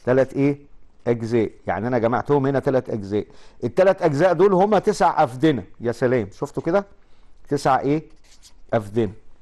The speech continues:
طيب النسبة هنا كام إلى كام؟ النسبة هنا اتنين إلى واحد. يبقى أنا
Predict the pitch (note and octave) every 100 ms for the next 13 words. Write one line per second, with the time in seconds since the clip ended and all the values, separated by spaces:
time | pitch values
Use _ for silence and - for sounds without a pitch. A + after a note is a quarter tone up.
0 | - - - - - - C#3 A#2+ - C3
1 | F3+ E3+ D#3 E3+ E3+ D#3 D#3 C#3+ B2+ A#2+
2 | A#2+ A#2 G#2+ - - - G#2 G2 G2+ A2+
3 | G2+ A2 A#2 - - F3 G2+ A#2+ C3+ D3
4 | - - - - - F3 G#3+ - F#3 F3+